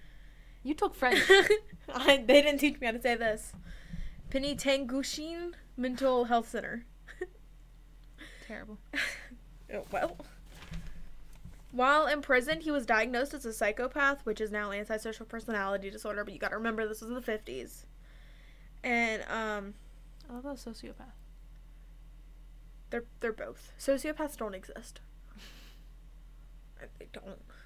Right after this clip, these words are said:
Speaker 1: Shane Dawson would say otherwise, my dude.
Speaker 2: Um, g-, nice to know that Shane Dawson is pursuing a degree in this and is taking any classes, not just fucking
Speaker 1: <laughs>
Speaker 2: Google University.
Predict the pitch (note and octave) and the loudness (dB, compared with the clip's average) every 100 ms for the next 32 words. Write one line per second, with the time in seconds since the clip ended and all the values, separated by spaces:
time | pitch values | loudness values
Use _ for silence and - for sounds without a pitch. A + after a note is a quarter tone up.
0 | - - - - A3 G#3+ A#3 C4+ A3 F#3+ | -20 -20 -20 -14 -10 -4 -4 -4 -6 -6
1 | F#3 F3 F3 E3+ F3 - F3 F3+ F3 - | -8 -10 -10 -10 -12 -12 -14 -14 -16 -18
2 | - - - - - - B3 A#3 A#3+ C4+ | -20 -20 -20 -20 -20 -12 -10 -10 -10 -8
3 | B3 A3+ B3 C4+ - C4 A#3+ B3 A#3 A3 | -8 -2 2 4 2 2 2 4 4 2
4 | G#3+ G#3+ F#3+ - G3+ - - A3 A#3+ A3 | 0 -4 -6 -6 -6 -6 -4 -2 -2 -2
5 | G#3 G#3 G#3+ G#3+ G#3 F#3+ F#3+ A3+ G#3 G#3+ | -4 -8 -8 -6 -4 -6 -8 -10 -10 -10
6 | A3+ A3 G#3 G3 - F#3 G3+ G#3+ G3+ G#3+ | -8 -8 -6 -6 -6 -6 -4 -8 -8 -8
7 | A3+ A#3 A3 G#3 A3 A3 G#3+ G#3 F#3+ G#3+ | -6 -4 -4 -2 -2 0 -4 -6 -6 -8
8 | A3 F#3+ G3+ | -8 -8 -8